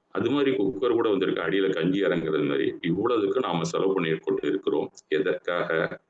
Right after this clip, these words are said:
அந்த வெற்றிடத்திற்காக. வெற்றிடம் இலவசமாக கிடைக்கிறது. எந்த பாத்திரத்தை வச்சாலும் நாம சமைக்க முடியும். ஆனா இருந்தாலும் நமக்கு பரிகிரகம் நம்ம மனசுக்குள்ள நம்மை அறியாமல் எப்படி உள்ளே புகுந்தது அப்படிங்கிறதுக்கான கதை தான் அந்த நாகார்ஜுனாவின் கதை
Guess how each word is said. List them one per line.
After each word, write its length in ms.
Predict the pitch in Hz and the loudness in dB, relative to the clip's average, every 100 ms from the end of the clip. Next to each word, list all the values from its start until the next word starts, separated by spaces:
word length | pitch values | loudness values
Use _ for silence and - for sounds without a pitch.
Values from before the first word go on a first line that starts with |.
| _ _ | _ _
அந்த 200 | - 69 | -2 2
வெற்றிடத்திற்காக. 1200 | - 80 82 - 135 123 - 101 - 78 - - - | 2 2 0 0 0 2 2 0 -2 -4 -6 -4 0
வெற்றிடம் 680 | 80 80 - - 98 98 80 | 0 2 0 0 2 2 0
இலவசமாக 680 | 87 113 123 117 98 87 95 | 2 2 0 0 -2 -2 -2
கிடைக்கிறது. 720 | - - - 67 67 73 - - - - - - | -2 -2 0 0 2 0 0 -6 -20 -20 -20 -6
எந்த 380 | 76 92 101 151 | -2 0 2 2
பாத்திரத்தை 560 | 156 147 139 127 123 | 2 0 0 0 2
வச்சாலும் 400 | 107 98 98 98 | 2 2 0 0
நாம 300 | 123 110 85 82 | 0 -2 -2 -2
சமைக்க 360 | 82 78 78 78 | -2 -2 0 0
முடியும். 360 | 82 82 - - _ _ - - | 0 0 -4 -12 _ _ -20 -12
ஆனா 180 | 78 95 | -8 -2
இருந்தாலும் 880 | - - 113 113 90 - 78 76 - - - | 0 2 2 0 -2 -2 -2 -2 -4 -10 -6
நமக்கு 400 | 82 82 80 80 | -2 0 0 -2
பரிகிரகம் 680 | - - 107 98 - 98 - - _ - _ _ - | 0 2 4 4 2 2 0 -6 _ -20 _ _ -4
நம்ம 300 | 82 80 95 | 0 2 2
மனசுக்குள்ள 520 | - 110 - 80 - | 2 2 2 2 2
நம்மை 540 | 80 67 80 110 131 | 0 0 0 2 2
அறியாமல் 640 | 117 92 101 107 101 107 101 | 0 0 0 0 0 0 0
எப்படி 400 | 85 82 101 95 | 0 0 0 2
உள்ளே 340 | 85 95 110 | 2 2 2
புகுந்தது 760 | 107 92 92 82 80 76 73 - | 2 0 0 2 2 2 2 0
அப்படிங்கிறதுக்கான 880 | 76 76 82 82 80 - 73 73 67 | -2 0 0 0 -2 -6 -4 -4 -4
கதை 320 | - 82 90 | -4 0 0
தான் 240 | 80 - - | 0 -2 -4
அந்த 220 | 73 67 | -4 -2
நாகார்ஜுனாவின் 920 | 71 73 78 71 71 73 69 65 65 - | -4 -6 -4 -2 0 0 -2 -4 -6 -4
கதை 320 | 65 65 | -2 -2